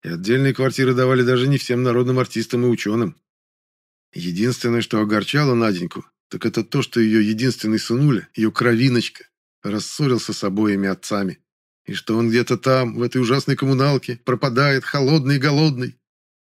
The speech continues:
И вот Наденька всё пыталась примирить отпрыска с ними. Несколько раз устраивались семейные обеды, то дома,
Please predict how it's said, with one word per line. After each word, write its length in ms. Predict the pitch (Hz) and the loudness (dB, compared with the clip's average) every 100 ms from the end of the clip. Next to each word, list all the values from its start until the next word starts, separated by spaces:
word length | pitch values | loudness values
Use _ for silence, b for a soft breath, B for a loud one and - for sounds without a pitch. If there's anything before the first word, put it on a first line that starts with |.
| _ _ _ _ | _ _ _ _
И 100 | 92 | -6
вот 160 | 107 110 | -4 0
Наденька 480 | 135 127 117 - | 0 2 0 -2
всё 180 | 95 101 | -4 -6
пыталась 420 | 87 104 123 117 | -6 -2 2 2
примирить 560 | - 113 120 120 135 117 | 0 0 4 4 4 2
отпрыска 460 | 123 123 107 - - | 0 0 -4 -6 -8
с 80 | |
ними. 320 | 117 117 104 - _ _ _ _ _ _ _ _ | -2 0 -2 -6 _ _ _ _ _ _ _ _
Несколько 420 | 87 87 107 - | -10 -6 -6 -2
раз 240 | 113 135 - | 0 0 0
устраивались 640 | 113 123 139 131 120 110 | -4 0 2 4 2 0
семейные 380 | - 117 131 117 | -2 0 0 0
обеды, 500 | 107 120 139 120 113 _ | 0 0 0 -2 -4 _
то 160 | - 143 | -2 0
дома, 420 | 110 123 139 123 | 4 4 2 -2